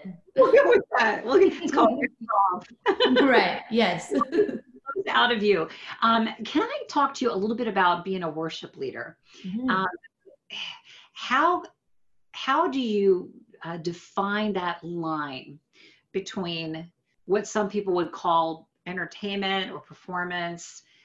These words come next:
Speaker 1: or, um, using your instrument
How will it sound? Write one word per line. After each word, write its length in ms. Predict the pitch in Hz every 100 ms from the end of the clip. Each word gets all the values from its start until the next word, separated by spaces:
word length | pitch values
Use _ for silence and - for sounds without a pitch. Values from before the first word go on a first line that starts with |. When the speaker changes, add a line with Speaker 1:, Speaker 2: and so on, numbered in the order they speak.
| _ -
Speaker 1:
or, 720 | 180 180 180 170 170 170 214 _ _ -
um, 320 | 175 170 170
using 520 | 175 190 226 196 208
your 540 | 175 165 160 151 165 - _ _
instrument 800 | 190 208 - 208 202 196 196 -